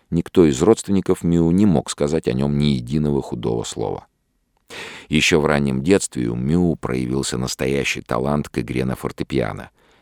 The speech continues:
Ей и десяти лет не исполнилось, а она уже получила несколько высших премий на конкурсах юных музыкантов. Мю поступила в музыкальный институт, где училась у одного знаменитого пианиста, и позже, по его рекомендации, стажировалась во французской консерватории.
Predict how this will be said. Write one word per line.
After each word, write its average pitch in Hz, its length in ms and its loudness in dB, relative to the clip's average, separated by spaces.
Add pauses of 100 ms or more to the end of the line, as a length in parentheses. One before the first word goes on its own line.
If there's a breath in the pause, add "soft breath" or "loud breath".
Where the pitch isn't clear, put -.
Ей 82 400 2
и 95 60 -8
десяти 85 500 -4
лет 82 260 2
не 58 160 -6
исполнилось, 73 600 2
а 69 100 -4
она 71 160 0
уже 76 200 -2
получила 69 440 -2
несколько 67 460 -2
высших 67 500 -4
премий 64 340 0
на 57 120 -4
конкурсах - 560 -2
юных 60 360 -4
музыкантов. 62 720 -8 (680 loud breath)
Мю 85 300 6
поступила 78 540 2
в 65 60 0
музыкальный 71 520 0
институт, 69 520 -2
где 58 160 -4
училась 64 440 -2
у 60 60 0
одного 65 340 0
знаменитого 64 580 -2
пианиста, 64 640 -4 (340 soft breath)
и 65 100 -4
позже, 98 480 6
по - 100 -6
его 62 240 2
рекомендации, 62 800 -2
стажировалась 62 760 -2
во 58 80 -6
французской 64 560 -6
консерватории. 60 1000 -4